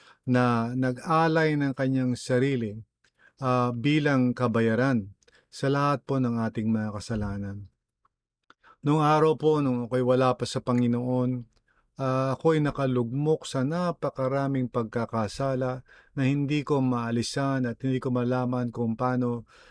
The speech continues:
ako, ah, magbabagong buhay. At, ah, dahil nga doon sa mga kasalanan na yun ay nahirapan ako na lumapit sa Panginoon dahil alam ko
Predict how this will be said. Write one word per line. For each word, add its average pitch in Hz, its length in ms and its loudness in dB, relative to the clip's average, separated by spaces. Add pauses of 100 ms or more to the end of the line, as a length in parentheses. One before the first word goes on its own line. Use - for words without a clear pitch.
(160)
ako, 127 280 0 (200)
ah, 113 240 0
magbabagong 113 960 0
buhay. 110 400 -4 (640)
At, 127 320 0
ah, 127 160 4
dahil 156 400 4
nga 151 160 2
doon 147 160 -2
sa 156 80 -2
mga 143 240 0
kasalanan 139 560 0
na 139 80 0
yun 135 320 -2
ay 123 400 0 (420)
nahirapan 156 680 2
ako 151 260 0
na 127 160 2
lumapit 127 540 0
sa 131 100 -2
Panginoon 117 560 0
dahil 123 220 0
alam 156 240 -2
ko 147 320 -2